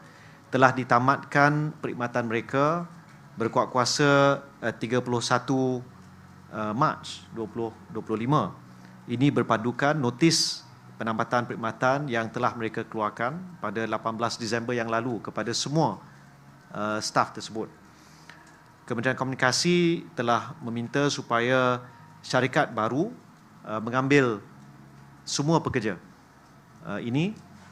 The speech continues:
untuk bekerja, uh, kerana ramai di kalangan pekerja ini telah tujuh belas tahun, dua puluh tahun berkhidmat dengan Menara Kuala Lumpur.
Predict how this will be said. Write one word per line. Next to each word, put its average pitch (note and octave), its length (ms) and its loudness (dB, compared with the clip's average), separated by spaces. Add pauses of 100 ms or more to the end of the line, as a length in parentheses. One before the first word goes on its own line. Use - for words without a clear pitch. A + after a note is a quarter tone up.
(180)
untuk - 320 -6
bekerja, C#3 560 2 (640)
uh, A#2 160 -8
kerana C3+ 320 4
ramai D3+ 320 6
di C#3+ 80 0
kalangan C3 400 0
pekerja C3 320 -2
ini D3 320 -2
telah B2+ 240 0
tujuh G#2 240 -6
belas G#2+ 240 -4
tahun, C3+ 400 0
dua A2+ 80 -2
puluh G#2+ 240 -8
tahun C3+ 400 2 (560)
berkhidmat C3+ 480 -2
dengan B2 160 -2
Menara A#2 320 -4
Kuala A2 160 -4
Lumpur. G2 320 -8